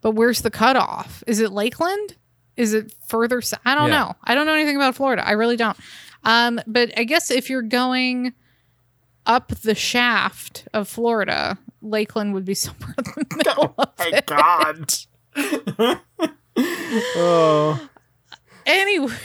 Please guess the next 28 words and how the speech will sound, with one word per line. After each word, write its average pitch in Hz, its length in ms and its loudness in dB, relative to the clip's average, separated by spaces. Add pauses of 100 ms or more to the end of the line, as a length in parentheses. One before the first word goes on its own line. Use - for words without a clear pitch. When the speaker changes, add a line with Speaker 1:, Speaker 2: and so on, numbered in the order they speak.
(120)
Speaker 1:
<laughs> - 180 -10
anywho, 285 420 -2 (280)
yeah. 427 160 2
So 349 240 0
it, 311 140 0
uh, 285 520 2
the 277 140 -2
segment 311 380 0
opens 269 420 -2
up 262 260 0
with, 233 260 -2
uh, 226 580 0
we 226 200 -4
get 240 140 0
introduced 233 500 -4
the, 196 280 -6
to - 140 -6
the 202 100 -2
reenactor 196 640 -4
who's 202 140 -6
playing 196 220 -8
Larry 190 500 -6
Costin, 185 840 -6
and 185 320 -6
he 214 320 -10
is 190 220 -8
a 175 140 -6
rancher, 190 720 -6